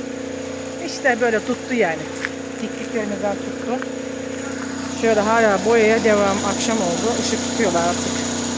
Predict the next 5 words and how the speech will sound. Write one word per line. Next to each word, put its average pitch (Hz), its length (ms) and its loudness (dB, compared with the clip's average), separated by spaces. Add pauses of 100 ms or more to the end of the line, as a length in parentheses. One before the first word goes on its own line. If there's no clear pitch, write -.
(160)
Karanlık 196 420 2
oluyor 175 240 4
diye. 208 200 4 (1200)
Işığı 202 280 4
yaktık 185 300 2